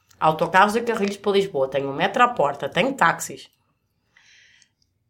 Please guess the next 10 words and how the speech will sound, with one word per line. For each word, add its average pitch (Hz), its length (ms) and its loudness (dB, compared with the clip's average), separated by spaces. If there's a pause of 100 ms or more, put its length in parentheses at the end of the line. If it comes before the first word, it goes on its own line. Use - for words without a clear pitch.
(1040)
Não 262 380 4
há 277 200 4
uma 285 180 4
necessidade 196 680 0
tão 226 220 2
grande 170 680 0 (1800)
de 226 360 0
haver 254 340 2
tantos 254 340 0
carros. 196 460 2